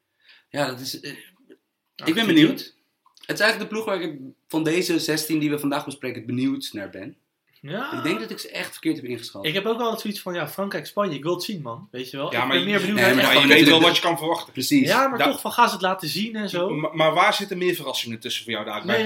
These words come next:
Speaker 3: Peru
Speaker 2: je hebt
Speaker 3: of bij
Speaker 2: gelijk.
Speaker 3: Spanje?
Speaker 2: Nee, bij de lagere natuurlijk.
Speaker 1: Peru is denk ik een ploeg waar we van die, eh, van die naampies hebben die dan, eh, snap je, ook een mooie transfer gaan maken.
Speaker 3: Daar
Speaker 2: Ja.
Speaker 3: kunnen we echt nog gaan scouten.
Speaker 2: Ja, dan zitten wij met het klapblokje voor de T V.
Speaker 3: Eh, laptop.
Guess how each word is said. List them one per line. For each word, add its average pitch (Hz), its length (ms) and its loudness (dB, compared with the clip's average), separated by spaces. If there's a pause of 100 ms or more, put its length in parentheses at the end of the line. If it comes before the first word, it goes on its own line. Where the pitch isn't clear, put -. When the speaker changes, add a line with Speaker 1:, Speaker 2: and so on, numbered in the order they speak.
Speaker 3:
Peru 156 100 0
Speaker 2:
je 214 40 2
hebt 190 120 0
Speaker 3:
of - 60 -12
bij 190 80 2
Speaker 2:
gelijk. 156 160 0
Speaker 3:
Spanje? 117 200 -8
Speaker 2:
Nee, 160 100 -8
bij 165 100 -4
de 156 80 -2
lagere 151 400 -2
natuurlijk. 120 420 -12 (540)
Speaker 1:
Peru 180 340 6
is 202 140 -2
denk 165 180 2
ik 160 140 -2
een - 100 -8
ploeg 151 220 -2
waar 131 240 -2
we 123 160 -4
van 123 140 -6
die, 120 240 -2
eh, 110 240 -4
van 120 100 -8
die 117 100 -4
naampies 117 440 -2
hebben 104 240 -8
die 101 120 -8
dan, 98 280 -10
eh, 98 220 -14
snap - 200 -12
je, 113 100 -10
ook 104 80 -12
een 107 60 -8
mooie 107 200 -8
transfer 101 380 -14
gaan 95 140 -16
maken. 90 400 -16 (140)
Speaker 3:
Daar - 160 -4
Speaker 2:
Ja. 208 40 0
Speaker 3:
kunnen 180 180 2
we 180 80 -6
echt - 140 -6
nog 131 120 -10
gaan 120 120 -8
scouten. - 400 -4 (760)
Speaker 2:
Ja, 131 540 -4
dan 143 100 -12
zitten 160 220 -4
wij 156 120 2
met 156 100 0
het 156 120 -6
klapblokje 160 380 0
voor 160 200 -6
de 165 100 -10
T - 20 -8
V. 180 180 -6 (440)
Speaker 3:
Eh, 117 140 -6
laptop. 113 440 -6